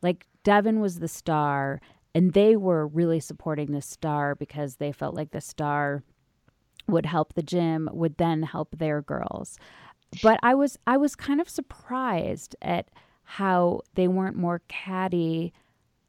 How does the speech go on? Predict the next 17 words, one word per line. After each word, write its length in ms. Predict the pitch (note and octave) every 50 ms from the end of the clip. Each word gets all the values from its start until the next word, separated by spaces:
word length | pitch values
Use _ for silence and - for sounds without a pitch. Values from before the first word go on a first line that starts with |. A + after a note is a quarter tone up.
| _ _ -
about 720 | F3+ F3+ E3+ F3 F3 F3+ E3+ E3 E3 E3 E3 E3+ - - _ _ _ _ _ _ _ _ _ _ _ _ _ _
being 360 | - G3+ G3 F#3 F3+ F3 F#3
mean 380 | G3 A#3+ C#4 D4 C#4+ C4+ B3 A3
to 100 | - F3
Devin, 680 | E3 - D#3+ D3+ D3+ C#3+ D#3 D#3 D#3+ E3 E3 E3 E3+ - _ _ _ _ _ _ _ _ _ - D#3 -
but 240 | - F#3 - - - -
rather 640 | E3 F3+ F3+ F3 F3 E3+ F3+ F3 E3+ E3 E3 E3 - _ _
kind 260 | - - E3+ E3 E3
of 160 | D#3+ D#3 D3+ E3 - _ _ _ _ _ -
put 160 | - F#3 E3+
her 100 | E3 E3
on 140 | D#3+ D3+ D#3
a 60 | - - -
pedestal 720 | - - - F3 E3+ E3+ D3+ - - - - - - -
for 220 | - - - D3+
their 480 | C#3 C#3+ C#3+ D3 E3 D#3 D3+ - D3+ D3
needs. 640 | D3 - - - - - _ - - - - -